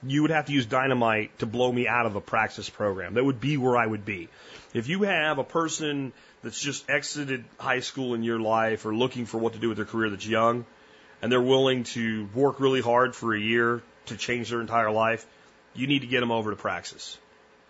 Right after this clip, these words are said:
And praxis is like this boot camp slash internship program. But everything that you learn as you go through the program and praxis is based on a project.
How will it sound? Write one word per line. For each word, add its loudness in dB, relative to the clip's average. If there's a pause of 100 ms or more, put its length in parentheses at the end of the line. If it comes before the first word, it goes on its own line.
(420)
And -2
praxis 0
is -2
like 2
this 0 (400)
boot 0
camp -2
slash 0
internship -4
program. -2 (800)
But 2
everything 4
that -2
you -4
learn 2
as -6
you -10
go 2
through -8
the -2
program -2
and -12
praxis -2
is -4
based -2
on 0
a -6
project. 0